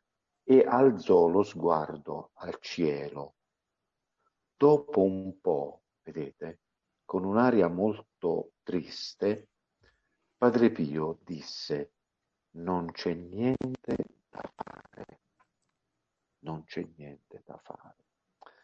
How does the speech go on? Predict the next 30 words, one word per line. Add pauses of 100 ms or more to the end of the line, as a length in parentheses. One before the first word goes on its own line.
(880)
Cioè,
eh, (1120)
non
aveva
ottenuto
la
grazia
della
guarigione
di
questo
bambino. (1120)
Adesso
noi
potremmo, (240)
eh,
Padre
Pio
era
triste, (800)
perché?
Perché
noi
vediamo
le
cose
con
l'occhio
degli
uomini,